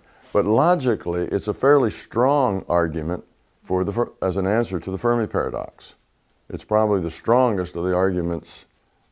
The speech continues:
that are, that are there, because it basically goes with the probability. Is there any advantage to the L C S to have billions of planets, all with,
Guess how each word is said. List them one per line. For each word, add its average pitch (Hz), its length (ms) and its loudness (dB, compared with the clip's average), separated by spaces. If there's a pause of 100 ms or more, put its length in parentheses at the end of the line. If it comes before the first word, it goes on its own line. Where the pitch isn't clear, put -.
(160)
that 87 220 -2
are, 82 280 -2 (600)
that 82 140 -2
are 80 100 -4
there, 78 380 -4 (1200)
because 90 380 -4
it 90 140 -2 (360)
basically 95 540 -2
goes 101 560 4
with 90 180 -6
the - 60 -6
probability. 82 960 -2 (1900)
Is 80 160 -10
there 92 220 -2
any 95 160 0
advantage 90 640 -4
to 82 80 -12
the 82 120 -6
L 82 140 -4
C 85 200 -10
S 80 180 -6
to 78 100 -14
have 76 240 -6 (720)
billions 92 880 2 (200)
of 85 380 -2
planets, 95 680 -2 (540)
all 98 300 6
with, 87 300 -2